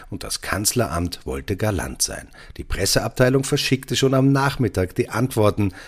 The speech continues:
die Kurz am Abend geben wollte, an weitgehend alle Medienredaktionen des Landes. Als Sperrfrist wurde neunzehn Uhr vorgegeben. Lorenz Dittelbacher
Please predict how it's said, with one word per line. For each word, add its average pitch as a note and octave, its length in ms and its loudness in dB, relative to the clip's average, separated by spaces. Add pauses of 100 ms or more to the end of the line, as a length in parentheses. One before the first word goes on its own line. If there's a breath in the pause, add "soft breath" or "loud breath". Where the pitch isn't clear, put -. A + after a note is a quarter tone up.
(180 loud breath)
die B2 80 -6
Kurz - 440 2
am G#2+ 180 -2
Abend E2 420 0
geben F#2+ 320 4
wollte, E2+ 440 4 (320 loud breath)
an G#2 180 -4
weitgehend A#2 560 2
alle A#2 180 6
Medienredaktionen F2 1040 2
des G#2+ 160 2
Landes. A2+ 400 4 (300 loud breath)
Als C#3+ 160 2
Sperrfrist C#3 680 4 (100)
wurde A#2 220 4
neunzehn A2 580 4
Uhr F2 220 2
vorgegeben. C#2 720 -6 (440 soft breath)
Lorenz D#2 340 2
Dittelbacher G2 640 6